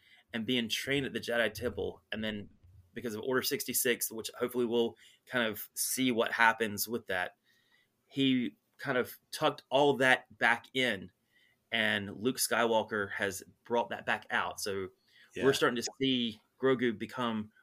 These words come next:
Speaker 1: more of the Jedi that he was supposed to be.
Speaker 2: Do you think we're ever gonna learn what that species is?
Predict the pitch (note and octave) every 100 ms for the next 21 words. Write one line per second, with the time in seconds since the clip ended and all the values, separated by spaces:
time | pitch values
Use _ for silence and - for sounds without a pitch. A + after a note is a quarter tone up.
0 | _ G#2 B2 B2 G#2+ G#2 A2+ G#2+ G#2 G2+
1 | - A#2 G#2 - A2 G#2+ - F2 G2 -
2 | _ _ _ _ _ _ _ _ _ _
3 | _ _ - - - _ _ - A#2 A#2+
4 | - C3+ C3+ D3+ B2+ F#2 F#2 G#2 G2 -
5 | G2+ F#2 - F2 G#2 - G2 F#2 G2 A2
6 | -